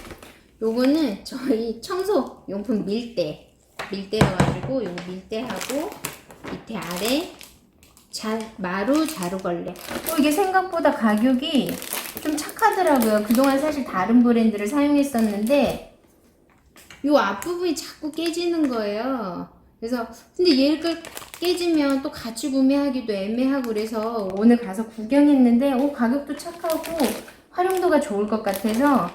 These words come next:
이거 사왔어요. 이제 남편이 열심히 청소해야죠. 그리고 요거는 양말.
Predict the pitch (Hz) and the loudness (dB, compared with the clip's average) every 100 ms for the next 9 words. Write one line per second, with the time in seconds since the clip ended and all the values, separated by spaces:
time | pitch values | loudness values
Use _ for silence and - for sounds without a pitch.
0 | - - - - 185 208 233 - - 285 | -14 -16 -14 -10 -8 -8 -10 -12 -6 -4
1 | 285 214 196 190 202 - 185 196 220 180 | -4 -4 -6 -4 -6 -4 -6 -4 -4 -4
2 | 170 208 208 269 262 269 262 233 - - | -6 -6 -4 0 2 2 0 -2 -6 -6
3 | 233 285 - - - - - - - - | -6 -6 -10 -4 -4 -4 -12 -10 -8 -6
4 | - - - - - - 196 202 - 285 | -8 -10 -18 -18 -18 -14 -8 -8 -4 -2
5 | 330 359 339 214 220 240 302 311 240 185 | 0 2 4 4 6 6 6 2 0 -2
6 | 180 240 233 180 175 | 6 8 8 6 -6